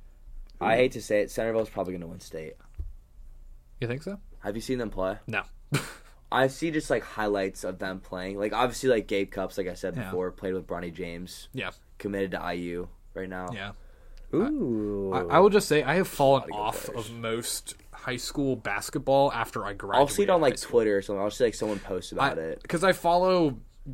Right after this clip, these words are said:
Speaker 2: Roger Bacon, Elder, Saint X, LaSalle,
Speaker 3: Muller.
Speaker 2: and s-, somebody else. I don't think it's Muller, but somebody else.
Speaker 1: Yeah.
Speaker 2: Because I followed all those guys for their sports. And then the final game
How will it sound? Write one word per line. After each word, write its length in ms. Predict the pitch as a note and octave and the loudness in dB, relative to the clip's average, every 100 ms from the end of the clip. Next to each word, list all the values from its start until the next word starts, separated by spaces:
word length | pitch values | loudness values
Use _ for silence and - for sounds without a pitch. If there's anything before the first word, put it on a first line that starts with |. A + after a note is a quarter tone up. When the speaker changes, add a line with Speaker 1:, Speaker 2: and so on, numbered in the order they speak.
| - | -2
Speaker 2:
Roger 260 | D3+ D#3+ D3+ | 4 4 6
Bacon, 440 | D3+ C3+ C3+ B2 - | 4 4 -2 -4 2
Elder, 440 | C#3 C3 B2 A#2 - | 4 6 4 0 -6
Saint 260 | - B2+ | -4 -2
X, 280 | A#2+ A2+ - | 0 0 -2
LaSalle, 560 | A2+ - A2+ G#2+ G#2+ G2 - - - - - - - - - - - - - F#2+ | -6 0 2 4 2 -2 -16 -20 -20 -20 -20 -20 -20 -20 -20 -18 -18 -18 -10 -6
Speaker 3:
Muller. 260 | F#2+ F#2+ - | -4 -6 -10
Speaker 2:
and 120 | A2+ | -10
s-, 1300 | - - - - - - - - - - - - - | -8 -6 -6 -8 -10 -12 -12 -12 -12 -12 -14 -16 -16
somebody 360 | - A#2 A2 G#2 | -10 -8 -6 -6
else. 200 | G2+ - | -8 -8
I 60 | D#3+ | -2
don't 100 | A3+ | -2
think 100 | D3+ | -2
it's 100 | - | -6
Muller, 260 | G2+ F#2 | -8 -8
but 160 | F#2 B2 | -4 -4
somebody 260 | D#3+ C#3 G#2+ | -2 -2 -4
else. 220 | G2+ - B2+ | -6 -8 -8
Speaker 1:
Yeah. 240 | B2+ F#2+ G#2 | -6 -4 0
Speaker 2:
Because 180 | E3 | 2
I 80 | D#3 | 2
followed 420 | D3 D3+ C#3 A2+ - - - | 6 8 8 6 0 -18 -8
all 140 | A#2+ A2 | -2 0
those 160 | G#2 | -2
guys 240 | G#2+ G2+ - | -4 -6 -4
for 220 | G#2 F#2+ - | -8 -6 -8
their 120 | G2 | -8
sports. 320 | - G2 - - - - - - | -6 -8 -8 -18 -18 -18 -20 -12
And 120 | B2 B2+ | -4 2
then 320 | C3+ C3 B2+ | 4 2 0
the 100 | B2+ | -2
final 300 | A#2 G3 B3+ | 8 10 10
game 380 | E3+ C3 A#2+ C3 | 8 6 6 0